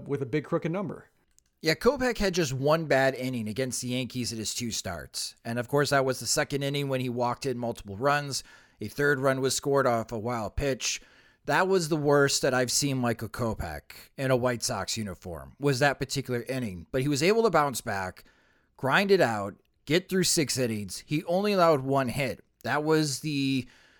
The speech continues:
Speaker 2: narrative from that start, was one bad inning cost Michael Kopech. And tonight, seven innings, one hit,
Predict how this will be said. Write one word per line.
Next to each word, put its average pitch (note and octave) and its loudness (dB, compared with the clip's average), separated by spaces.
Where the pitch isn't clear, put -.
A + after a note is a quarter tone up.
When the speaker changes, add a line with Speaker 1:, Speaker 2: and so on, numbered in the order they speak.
Speaker 2:
narrative C#3+ 4
from D#3+ 0
that F3+ 2
start, F#2+ 0
was A2 -2
one D3+ 0
bad D#3+ 4
inning C#3 -4
cost - -4
Michael C3+ -2
Kopech. A#2+ 0
And C#3 -2
tonight, G3 2
seven A#3 2
innings, D#3+ -2
one C3+ 2
hit, B2+ -2